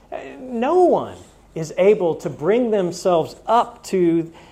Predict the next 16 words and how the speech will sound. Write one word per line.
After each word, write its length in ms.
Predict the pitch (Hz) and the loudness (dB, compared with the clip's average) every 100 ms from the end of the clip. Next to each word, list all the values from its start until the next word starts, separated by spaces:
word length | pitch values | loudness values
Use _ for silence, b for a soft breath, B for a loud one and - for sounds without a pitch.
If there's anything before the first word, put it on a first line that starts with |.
| b - | b -2
that 280 | 160 185 180 | 2 4 2
standard. 380 | - 233 190 165 | -2 0 2 2
That 160 | 208 | 4
is, 140 | 214 - B - | 2 -2 B 0
no 180 | 233 | 4
one 180 | 311 285 | 6 4
can 260 | - 170 147 | 0 -6 -6
justify 760 | 127 196 247 - - 196 175 | 2 6 6 4 4 6 6
themselves 1080 | 165 156 151 - 226 220 190 165 170 170 - - b b _ _ _ _ _ - | 4 -2 -4 -2 6 8 10 8 6 2 -6 -16 b b _ _ _ _ _ -6
to 100 | 170 | -4
God's 440 | 131 160 160 160 | 2 4 4 0
righteous 720 | 156 139 165 170 - 160 - - | -2 2 2 0 -6 -8 -10 -18
standard. 760 | - - - 143 135 117 87 87 - _ _ _ _ _ _ - | -18 -18 -8 -6 -6 -10 -14 -18 -20 _ _ _ _ _ _ -2
But 200 | 165 170 | -2 -2
in 320 | 156 143 139 | -4 -4 -8
mercy, 720 | 139 160 233 254 - - | -10 -10 -10 -10 -14 -18